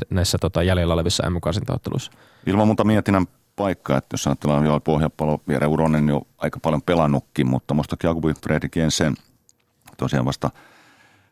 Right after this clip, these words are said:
Speaker 2: debytoineet vähän aikaa sitten. Ja kyllä sitä aina pitää miettiä myös, että mikä on se oikea aika, että onks pelaaja valmis, että kuinka paljon pelaajalle on niinku hyötyä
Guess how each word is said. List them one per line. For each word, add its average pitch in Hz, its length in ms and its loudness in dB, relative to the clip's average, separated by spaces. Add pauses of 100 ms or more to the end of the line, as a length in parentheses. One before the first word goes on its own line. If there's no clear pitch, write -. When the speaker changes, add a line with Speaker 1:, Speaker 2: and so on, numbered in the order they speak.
(180)
Speaker 2:
debytoineet 90 500 2
vähän 90 220 4
aikaa 85 360 2
sitten. 80 500 0
Ja 69 180 2 (880)
kyllä 127 100 4
sitä 135 160 2
aina 131 120 4 (520)
pitää 104 160 2
miettiä 78 760 2 (340)
myös, 87 300 0
että - 200 0
mikä 139 160 4
on 127 40 4
se 123 60 4
oikea 107 320 2
aika, 67 260 -2 (400)
että - 160 -2
onks 113 160 -2
pelaaja 95 420 2
valmis, 87 420 4
että - 140 -4
kuinka 107 220 0
paljon 87 420 0 (540)
pelaajalle 92 440 4
on 80 80 4
niinku 73 180 0
hyötyä 82 540 2